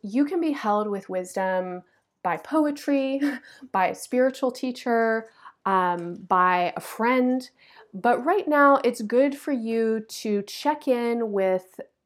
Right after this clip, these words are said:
what I would say is, like, higher truths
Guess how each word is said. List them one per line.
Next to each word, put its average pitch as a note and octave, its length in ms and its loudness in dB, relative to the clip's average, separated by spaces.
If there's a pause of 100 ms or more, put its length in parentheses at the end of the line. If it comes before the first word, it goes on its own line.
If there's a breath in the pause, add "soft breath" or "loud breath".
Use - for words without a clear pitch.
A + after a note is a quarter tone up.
(120)
what G3+ 180 2
I G3 120 4
would G3 120 0
say F#3+ 360 -2
is, F3+ 240 -2
like, E3+ 340 -6 (640)
higher G#3+ 480 0
truths - 760 -12